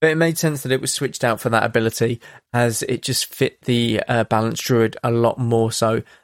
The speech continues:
than Insect Swarm. So, the Dragonflight Alpha has been released. It was released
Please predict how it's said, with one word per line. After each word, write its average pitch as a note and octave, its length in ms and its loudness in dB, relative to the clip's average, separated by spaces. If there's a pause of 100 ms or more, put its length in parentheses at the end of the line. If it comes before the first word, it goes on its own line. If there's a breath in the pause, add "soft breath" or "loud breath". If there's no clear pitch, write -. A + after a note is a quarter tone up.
(160)
than G#2+ 260 -4
Insect A#2+ 460 -4
Swarm. G#2 380 -4 (1160)
So, D#3 320 0 (560)
the C#3+ 400 2
Dragonflight E3+ 840 0
Alpha C3+ 380 0
has C3+ 300 -2
been B2 320 -2
released. A2+ 420 0
It G2+ 60 0
was A2+ 160 -4
released A#2 340 -2